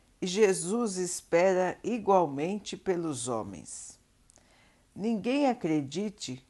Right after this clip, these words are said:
que o mundo se redima sem almas redimidas. O Mestre, para estender a sublimidade do seu programa salvador,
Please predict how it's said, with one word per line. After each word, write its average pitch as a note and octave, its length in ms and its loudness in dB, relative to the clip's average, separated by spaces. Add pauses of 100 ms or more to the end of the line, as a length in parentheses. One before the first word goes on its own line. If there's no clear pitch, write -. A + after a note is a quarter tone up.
(140)
que A3 100 -6
o A3 100 4
mundo F3+ 640 0
se D#3 200 -6
redima D#3 800 -2 (520)
sem G3 400 0
almas E3 480 2
redimidas. D#3 1080 -4 (1080)
O - 80 -8
Mestre, D#3 800 0 (360)
para E3 220 4
estender E3+ 800 2
a D3 80 4
sublimidade D#3+ 1160 2
do C#3+ 160 -4
seu E3 240 -2
programa C#3+ 640 0
salvador, C3+ 760 0